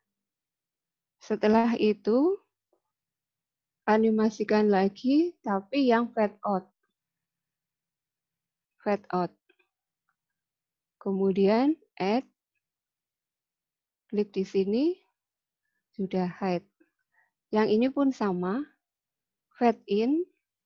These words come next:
kemudian add. Klik di sini.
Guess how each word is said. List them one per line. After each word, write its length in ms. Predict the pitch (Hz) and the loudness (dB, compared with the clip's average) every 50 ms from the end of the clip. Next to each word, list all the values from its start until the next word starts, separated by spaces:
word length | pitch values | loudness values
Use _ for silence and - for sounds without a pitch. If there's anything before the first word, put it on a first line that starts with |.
| _ _ _ _ _ _ _ _ _ _ _ _ _ _ _ _ _ _ - | _ _ _ _ _ _ _ _ _ _ _ _ _ _ _ _ _ _ -6
kemudian 800 | - 214 214 214 214 214 208 202 214 202 196 190 190 202 240 285 339 381 _ _ _ _ _ _ _ _ _ _ _ _ _ - | -4 -2 -2 0 0 0 0 0 0 2 4 4 4 4 4 4 2 0 _ _ _ _ _ _ _ _ _ _ _ _ _ -6
add. 240 | - 214 208 196 202 _ _ _ _ _ _ _ _ _ _ _ _ _ _ _ _ _ _ _ _ _ _ _ _ _ _ _ _ _ _ _ _ _ _ _ _ _ _ _ _ _ _ _ _ _ _ _ _ _ _ _ _ _ _ _ _ _ _ _ _ - | -4 -2 -2 -4 -6 _ _ _ _ _ _ _ _ _ _ _ _ _ _ _ _ _ _ _ _ _ _ _ _ _ _ _ _ _ _ _ _ _ _ _ _ _ _ _ _ _ _ _ _ _ _ _ _ _ _ _ _ _ _ _ _ _ _ _ _ -6
Klik 240 | 214 214 214 208 - | -2 -2 -2 -2 -4
di 80 | 202 | -8
sini. 420 | 202 - - 208 208 208 226 262 | -8 -4 -4 -4 -2 -2 -2 -4